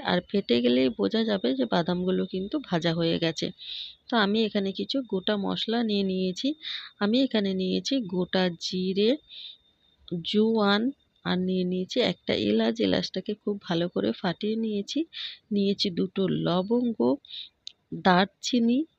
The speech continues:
আর হচ্ছে গোটা গোলমরিচ। এগুলোকে এবারে আমি তেলের ওপরে দিয়ে দিলাম, আর নিয়েছিলাম একটা তেজপাতা।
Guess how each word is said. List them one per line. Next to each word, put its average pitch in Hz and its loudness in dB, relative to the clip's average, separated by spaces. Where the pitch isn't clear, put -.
আর 190 2
হচ্ছে 190 -2
গোটা 196 2
গোলমরিচ। 180 2
এগুলোকে 214 2
এবারে 185 2
আমি 202 0
তেলের 180 2
ওপরে 202 2
দিয়ে 196 2
দিলাম, 226 2
আর 202 2
নিয়েছিলাম 214 0
একটা 196 -4
তেজপাতা। 180 0